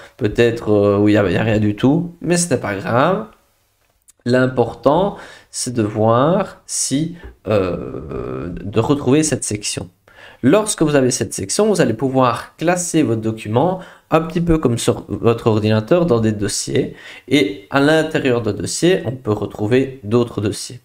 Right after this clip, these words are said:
Vous allez pouvoir créer, en montant un petit peu en haut, vous pouvez cliquer sur « Ajouter de nouveaux éléments ». Vous allez pouvoir cliquer sur « Ajouter un dossier ». Et vous allez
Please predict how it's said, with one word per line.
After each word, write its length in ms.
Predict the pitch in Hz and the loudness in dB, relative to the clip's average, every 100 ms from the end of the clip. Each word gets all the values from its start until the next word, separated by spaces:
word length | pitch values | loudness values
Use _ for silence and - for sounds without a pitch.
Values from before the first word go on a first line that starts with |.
| _ _ - - - - - | _ _ -20 -20 -20 -20 -6
Vous 160 | 131 | 0
allez 160 | 185 180 | 2 2
pouvoir 880 | 175 170 180 175 160 135 131 - _ | 0 2 4 4 4 2 -2 -12 _
créer, 800 | - - 147 147 143 131 117 - _ _ _ | -18 -6 0 4 4 4 0 -8 _ _ _
en 260 | - 85 107 110 | -4 -4 -6 -6
montant 340 | 110 110 113 | -4 -2 -2
un 20 | |
petit 200 | 104 - | -4 -4
peu 460 | 95 101 110 110 - _ _ _ - | -8 -2 -2 -2 -10 _ _ _ -8
en 80 | |
haut, 540 | 135 104 156 226 - - - - - - | 0 4 4 2 -2 -10 -20 -20 -18 -8
vous 100 | 123 | -4
pouvez 220 | 127 123 | 0 0
cliquer 340 | 127 113 165 | 0 0 2
sur « 400 | 175 - 139 123 - | 2 0 -2 -2 -8
Ajouter 680 | - 190 175 170 170 156 143 | -2 0 2 0 2 2 2
de 200 | - 127 | -2 -4
nouveaux 320 | 110 180 202 | -2 0 0
éléments ». 720 | 160 107 101 101 123 185 - _ | 0 0 -4 -4 -2 -4 -6 _
Vous 160 | 190 143 | -2 0
allez 100 | 98 | -2
pouvoir 340 | - 113 117 | -4 -6 -6
cliquer 320 | - 110 127 | -10 -2 0
sur « 380 | 135 - 127 139 - - | 0 -2 -4 -4 -8 -8
Ajouter 720 | 180 110 104 - 127 127 - - | -6 -6 -8 -2 -2 -2 -8 -6
un 280 | 107 104 - _ | -4 -4 -8 _
dossier ». 520 | 135 110 - - 165 - _ _ - - - - | -10 -8 -6 -10 -14 -20 _ _ -20 -20 -14 -2
Et 100 | 180 | 0
vous 180 | 185 | 2
allez 380 | 120 117 113 - | 2 2 0 -2